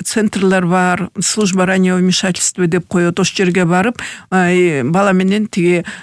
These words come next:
абилитациялык ар кандай кызмат көргөзүшөт да балага.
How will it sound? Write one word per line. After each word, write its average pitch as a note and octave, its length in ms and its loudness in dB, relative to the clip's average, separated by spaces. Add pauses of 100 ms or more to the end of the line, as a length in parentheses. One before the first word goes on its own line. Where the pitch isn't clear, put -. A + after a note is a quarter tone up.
(140)
абилитациялык F#3+ 1400 0
ар F#3+ 180 0
кандай F#3 260 0
кызмат F3+ 440 0
көргөзүшөт F3 680 0
да B3+ 100 0
балага. E3+ 480 0